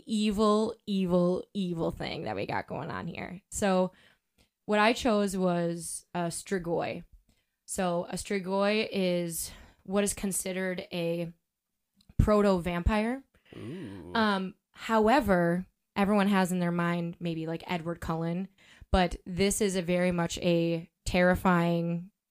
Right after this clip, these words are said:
Speaker 1: monster that is more likened to, I would say, a zombie. Um,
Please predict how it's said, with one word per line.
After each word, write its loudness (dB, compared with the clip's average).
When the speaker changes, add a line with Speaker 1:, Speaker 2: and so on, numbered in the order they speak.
Speaker 1:
monster 0
that 0
is 0
more 2
likened -2
to, -2
I -2
would -4
say, 0
a -2
zombie. 0
Um, 0